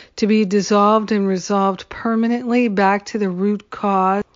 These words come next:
so that we never experience them again. We are truly grateful and truly thankful to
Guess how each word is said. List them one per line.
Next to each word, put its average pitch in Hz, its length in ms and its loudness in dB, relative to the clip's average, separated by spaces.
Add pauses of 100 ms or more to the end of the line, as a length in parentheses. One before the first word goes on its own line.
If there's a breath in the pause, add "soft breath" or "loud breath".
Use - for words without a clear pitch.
(340 loud breath)
so - 180 0
that 208 200 2
we 202 120 4
never 202 720 2
experience 196 800 -4
them 185 220 -2
again. 185 520 -2 (380 loud breath)
We 202 180 4
are 185 100 4
truly 196 540 2
grateful 190 540 0
and 196 160 0
truly 190 480 -2
thankful 208 600 -2 (340 loud breath)
to - 140 -8